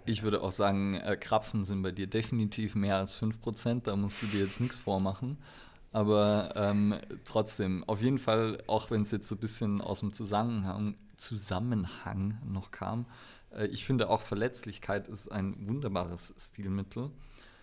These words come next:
weil's eben anderen Leuten die Möglichkeit gibt, sich selbst dann auch zu öffnen und Vertrauen aufzubauen. Und, äh, das ja im Endeffekt wieder den Bogen zu dem spannt, was wir am Anfang hatten,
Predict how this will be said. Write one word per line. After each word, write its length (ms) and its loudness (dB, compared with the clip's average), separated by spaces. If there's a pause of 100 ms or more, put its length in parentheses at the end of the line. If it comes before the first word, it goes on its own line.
(920)
weil's 580 2
eben 480 4
anderen 380 2
Leuten 340 2
die 80 -2
Möglichkeit 720 -2
gibt, 440 -6
sich 300 -4
selbst 400 0
dann 140 -2
auch 220 -2
zu 160 -4
öffnen 460 -2
und 260 -2
Vertrauen 500 -2
aufzubauen. 640 -6 (680)
Und, 440 0
äh, 260 0
das 260 2
ja 120 4
im 120 0
Endeffekt 640 -2 (300)
wieder 680 4
den 380 0
Bogen 420 2
zu 120 -4
dem 220 4
spannt, 380 0
was 200 -2
wir 80 0
am 120 -2
Anfang 400 -2
hatten, 360 -6